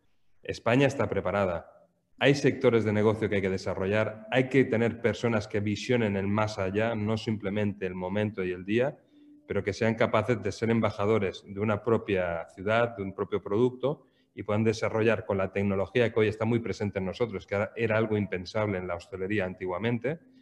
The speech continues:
y resulta que es una realidad. Y luego hay unas conexiones, ámbito redes sociales, ámbito personas,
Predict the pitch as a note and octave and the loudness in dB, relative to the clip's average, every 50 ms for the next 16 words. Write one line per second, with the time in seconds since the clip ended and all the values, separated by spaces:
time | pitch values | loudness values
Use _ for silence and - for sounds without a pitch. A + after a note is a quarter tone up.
0 | _ _ _ _ _ - F#2 F#2 F2 - - F#2+ F2 A2+ G#2+ - G#2 E2 G2+ G#2 | _ _ _ _ _ -10 -6 -6 -6 -8 -8 -2 -2 -2 -2 -2 -4 -4 -2 -2
1 | G2+ G2 - F#2 E2+ E2 E2+ F#2 G2+ F#2+ F2 - - _ _ _ _ _ _ _ | -2 -2 -2 -4 -6 -6 -4 -2 -2 -2 -2 -6 -12 _ _ _ _ _ _ _
2 | _ _ - G2 G2+ F#2+ G2+ G#2+ A#2 B2 B2+ B2+ C3 B2 A#2+ A#2 - - A#2+ A2 | _ _ -10 -6 -2 2 4 6 6 8 8 6 6 4 4 0 0 0 0 0
3 | G#2 G#2+ - - - B2+ C3 B2 A2+ A2+ C3+ C3 - - - - - - - _ | 0 -2 -4 -4 0 0 2 4 4 2 0 0 -4 -12 -18 -20 -20 -20 -20 _
4 | _ _ _ _ - G2+ G#2 G#2+ G#2+ A2 A2 G#2+ G#2+ A2 G#2 G2+ G2 F#2+ G2+ G2+ | _ _ _ _ 0 0 2 2 4 2 2 2 4 4 4 4 4 4 2 2
5 | G2+ F#2 - - F#2 - - A#2 A2+ A2+ A2 A2 A2 A2 G#2+ - - - - - | 2 0 -4 -10 -12 -2 2 2 4 4 4 4 2 2 0 -4 -10 -16 -18 -8
6 | - G2 G#2+ G#2 G#2+ A2 G#2+ A2 A2 G#2+ G#2 G#2 G2+ G2 F#2 F2+ E2+ - - _ | -4 -2 0 2 2 0 2 4 4 4 4 2 2 0 0 -4 -6 -10 -14 _
7 | _ _ - _ - - - - F2+ - - - B2 A#2+ A2 G#2+ A2+ A2+ - - | _ _ -20 _ -20 -8 -4 -4 -4 -4 -2 2 2 4 4 4 2 0 -2 -8
8 | - - | -14 -18